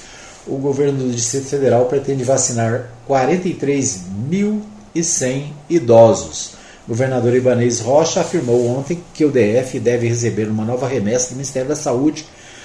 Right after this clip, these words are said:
com setenta e duas mil e oitocentas unidades de imunizantes. Desse total, quarenta e três mil serão para o novo grupo etário. Ainda não há data para início da aplicação das doses, é o que destaca o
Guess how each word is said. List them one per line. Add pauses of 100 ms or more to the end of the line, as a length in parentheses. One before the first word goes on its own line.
(280)
com
setenta
e
duas
mil
e
oitocentas
unidades
de
imunizantes.
Desse
total,
quarenta
e
três
mil
serão
para
o
novo
grupo
etário. (680)
Ainda
não
há
data
para
início
da
aplicação
das
doses,
é
o
que
destaca (600)
o